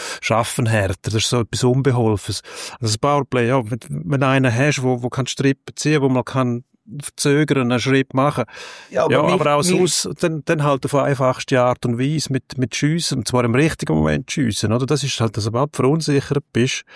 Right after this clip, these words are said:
Speaker 1: Ähm, und, und das Powerplay, sag jetzt mal, hast fünf Spieler, die zuerst Powerplay sind, wenn die ein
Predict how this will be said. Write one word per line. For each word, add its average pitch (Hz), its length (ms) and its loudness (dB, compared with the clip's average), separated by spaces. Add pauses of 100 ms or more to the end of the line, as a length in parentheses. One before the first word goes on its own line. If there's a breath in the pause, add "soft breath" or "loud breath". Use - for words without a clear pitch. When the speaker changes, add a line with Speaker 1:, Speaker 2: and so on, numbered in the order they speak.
(380 loud breath)
Speaker 1:
Ähm, 120 320 -2
und, 123 360 -2
und 147 100 0
das 151 160 -2
Powerplay, 139 640 2 (200)
sag 131 140 0
jetzt 120 160 -2
mal, 120 140 2
hast 131 140 2
fünf 156 260 0
Spieler, 139 320 2
die 123 180 0
zuerst - 400 0
Powerplay 135 400 2
sind, 127 340 0 (400 loud breath)
wenn 113 100 -4
die 123 80 4
ein 113 60 0